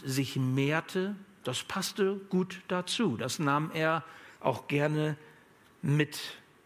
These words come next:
einfach so in Anspruch. Und ich würde lügen, ich habe so überlegt, Andreas, bist du denn so ganz anders?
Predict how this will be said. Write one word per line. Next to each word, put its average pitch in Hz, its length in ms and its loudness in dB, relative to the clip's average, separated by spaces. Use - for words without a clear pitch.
einfach 139 360 2
so 131 240 -2
in 135 100 0
Anspruch. - 640 -4
Und 127 140 -2
ich 165 200 0
würde 185 280 2
lügen, 185 400 4
ich 170 140 -2
habe 196 120 0
so 202 120 0
überlegt, 160 580 2
Andreas, 139 760 0
bist 156 220 0
du 190 60 6
denn 160 160 2
so 135 140 0
ganz 120 320 -2
anders? 165 640 0